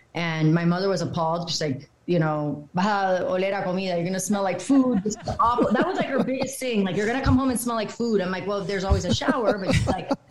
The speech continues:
"You know, this is awful. Why would you even do that? Why would you wanna do that?" Anyway, so I loved it. Moved to Denver. And Denver was a, you know, the culture in Denver is, um, like you said, super different than Miami.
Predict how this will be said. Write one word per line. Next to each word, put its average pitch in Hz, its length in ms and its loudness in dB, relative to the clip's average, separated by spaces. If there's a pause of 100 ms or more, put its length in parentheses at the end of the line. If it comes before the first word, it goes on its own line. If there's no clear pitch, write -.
(300)
"You 262 140 2
know, 262 80 0
this 294 200 0
is 285 100 -2
awful. 302 300 4
Why 247 160 0
would 311 200 2
you 311 60 -2
even 294 240 2
do 311 160 4
that? 285 120 2
Why 233 120 2
would 269 140 0
you 254 80 4
wanna 277 280 0
do 226 160 2
that?" 175 220 -2
Anyway, 185 300 -2
so 208 380 -2
I 190 160 -2
loved 208 380 0
it. 180 260 -4 (240)
Moved 226 260 6
to 214 100 0
Denver. 190 720 0
And 190 220 2
Denver 202 460 4
was 175 200 0
a, 160 160 -4 (460)
you 247 140 8
know, 302 240 6
the 214 100 0
culture 277 380 -2
in 240 80 4
Denver 180 400 0
is, - 360 -4
um, 147 500 0 (380)
like 190 200 2
you 254 80 6
said, 160 280 0
super - 360 0
different 233 480 0
than 196 120 2
Miami. 175 540 0